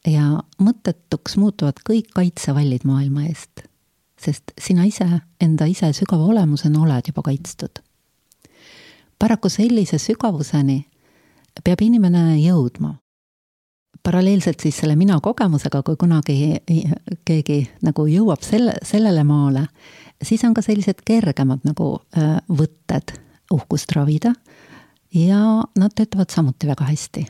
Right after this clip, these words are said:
on ka peaaegu nagu juureravid. Uhkuse selline väga tugev ravi on alandlikkus. Alandlikkus ei ole emotsioon.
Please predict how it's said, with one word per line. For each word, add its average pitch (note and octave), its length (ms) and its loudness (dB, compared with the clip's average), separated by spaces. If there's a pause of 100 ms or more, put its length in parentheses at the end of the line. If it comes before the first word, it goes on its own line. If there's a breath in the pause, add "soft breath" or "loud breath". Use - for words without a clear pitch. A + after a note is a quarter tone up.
(120)
on E3+ 160 2
ka D#3+ 80 2
peaaegu C#3 560 0
nagu C#3 220 0
juureravid. C#3+ 640 -2 (760)
Uhkuse E3+ 440 0 (240)
selline D3+ 440 2
väga F3+ 280 2
tugev D#3+ 400 0
ravi G#3 240 2
on E3 200 2
alandlikkus. D3 720 -2 (1500 soft breath)
Alandlikkus A3 540 2
ei F#3+ 100 2
ole F3+ 100 2
emotsioon. D3+ 560 0